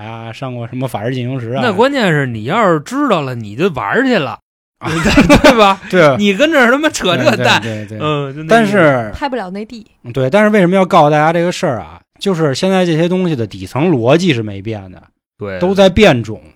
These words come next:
Speaker 1: 都在变。
Speaker 2: 就只不过是，就是上有政策，下有对策，就那个意思。
Speaker 1: 对，对，对。我之前看有一个二手房的啊，算了，二手房的事儿以后咱们再说吧，那里头脏的更多。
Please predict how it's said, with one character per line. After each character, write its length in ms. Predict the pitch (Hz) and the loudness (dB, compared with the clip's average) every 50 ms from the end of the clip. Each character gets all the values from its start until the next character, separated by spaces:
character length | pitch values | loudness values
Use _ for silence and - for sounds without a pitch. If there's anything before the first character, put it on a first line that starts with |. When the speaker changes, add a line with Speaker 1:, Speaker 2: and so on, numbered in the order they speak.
| _ _ _ _ _ - | _ _ _ _ _ -8
Speaker 1:
都 100 | - 180 | -6 -2
在 140 | 175 190 180 | 0 0 0
变。 320 | 156 190 175 131 101 85 _ - | 0 0 -2 -4 -4 -6 _ -14
Speaker 2:
就 60 | 131 | -12
只 180 | 117 113 110 | -10 -10 -8
不 60 | 113 127 | -6 -4
过 180 | 147 151 143 | -2 -2 -2
是， 380 | 135 131 127 123 120 117 113 113 | -2 -2 -2 0 0 -2 -2 -4
就 100 | 120 120 | -4 -6
是 80 | 120 | -6
上 200 | 117 - 143 131 | -6 -6 -6 -6
有 40 | 120 | -4
政 160 | 120 127 131 | -4 -6 -6
策， 60 | 139 135 | -6 -6
下 80 | 135 127 | -6 -8
有 80 | 113 | -8
对 180 | 113 131 131 120 | -6 -6 -8 -8
策， 140 | 110 113 107 | -8 -10 -12
就 80 | 107 | -12
那 180 | 107 113 127 127 | -12 -12 -10 -10
个 60 | 110 | -10
意 140 | 107 104 202 | -10 -12 -12
思。 60 | 98 | -6
Speaker 1:
对， 280 | 95 190 190 190 165 139 | -2 2 4 4 4 4
对， 200 | 131 139 135 127 | 4 2 0 -2
对。 360 | 120 127 120 113 107 101 - _ _ _ _ _ _ _ _ _ _ - | -2 -4 -4 -6 -6 -10 -14 _ _ _ _ _ _ _ _ _ _ -14
我 240 | - 113 117 117 | -8 -6 -6 -6
之 200 | 113 - - 190 | -6 -6 -6 -6
前 400 | 196 170 175 175 180 190 196 196 180 - _ - | -2 -2 0 0 0 0 -2 -4 -6 -10 _ -10
看 200 | - - 175 147 | -4 -4 -2 -2
有 120 | 127 110 | -2 -4
一 60 | 117 | -4
个 100 | 139 175 | -4 -2
二 120 | 175 165 139 | 0 0 0
手 100 | 127 110 | 0 -4
房 220 | 98 98 101 104 | -6 -8 -10 -10
的 80 | 113 131 | -10 -10
啊， 100 | 104 101 | -12 -12
算 240 | 95 - 131 117 | -10 -10 -10 -10
了， 60 | 104 92 _ _ - | -10 -14 _ _ -12
二 160 | 135 135 123 | -8 -6 -6
手 80 | 113 104 | -6 -6
房 180 | 110 117 131 | -8 -8 -6
的 80 | 135 131 | -6 -6
事 60 | 131 | -6
儿 100 | 123 107 | -6 -8
以 60 | 101 | -8
后 160 | 95 117 120 | -8 -8 -8
咱 100 | 113 107 | -8 -8
们 100 | 107 110 | -8 -10
再 60 | 104 95 | -12 -12
说 180 | - 107 104 | -14 -16 -16
吧， 120 | 98 98 107 | -14 -12 -10
那 240 | 127 143 143 131 | -8 -6 -6 -6
里 160 | 113 104 101 92 | -8 -10 -12 -12
头 100 | 92 110 | -14 -10
脏 240 | 107 156 156 160 | -4 -2 -2 -2
的 80 | 160 151 | -2 -2
更 220 | 143 170 143 117 | -4 -4 -4 -6
多。 200 | 104 101 95 87 | -8 -12 -14 -18